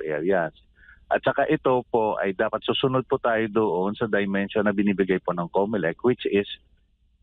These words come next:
pagpamphlet mga eight by eight inches by fourteen inches. Tapos yung ating mga, ang ating mga posters should be two by three feet.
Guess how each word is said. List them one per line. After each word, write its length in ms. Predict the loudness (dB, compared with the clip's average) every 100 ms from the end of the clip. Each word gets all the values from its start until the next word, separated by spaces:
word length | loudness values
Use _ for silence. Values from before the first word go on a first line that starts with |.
| _ _ _
pagpamphlet 640 | -4 -2 -2 -2 0 0 0 -2
mga 320 | 0 2 0 0
eight 240 | 0 0
by 480 | -2 2 2 2 -2 0
eight 220 | -2 0
inches 480 | 0 0 2 2 0 -6 -8
by 400 | 0 0 2 0 -2 -8 -2 0
fourteen 400 | 0 0 -2 -2
inches. 400 | -2 0 -2 0
Tapos 320 | -4 -2 -4 -2
yung 160 | 0
ating 400 | 0 0 -2 0
mga, 400 | 0 2 2 0 -2 _ _ _ _ -2
ang 160 | 0 0
ating 240 | 0 2 2
mga 160 | 2 2
posters 400 | -2 0 -2 0 -4 0
should 160 | 0
be 160 | 0 -2 0
two 160 | 0
by 240 | 0 -4 -2
three 160 | 0 0 0
feet. 220 | -4